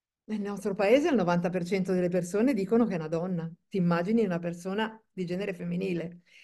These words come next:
Ti dico: "Immaginati una persona dietro un computer", forse adesso un po' meglio, ma anche lì forse una percentuale più alta. Oppure immaginati un muratore, un muratore,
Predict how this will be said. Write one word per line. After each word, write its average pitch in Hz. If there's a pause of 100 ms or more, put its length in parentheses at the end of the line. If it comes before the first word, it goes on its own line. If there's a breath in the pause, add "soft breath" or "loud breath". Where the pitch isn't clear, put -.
(180 soft breath)
Ti 202
dico: 202
"Immaginati 196
una 185
persona 196
dietro 208
un 202
computer", 262 (1000 soft breath)
forse 233
adesso 208
un 196
po' 254
meglio, 233
ma 202
anche 202
lì 170
forse 214
una 214
percentuale 190
più 220
alta. 190
Oppure 202
immaginati 262
un 254
muratore, 226
un 196
muratore, 180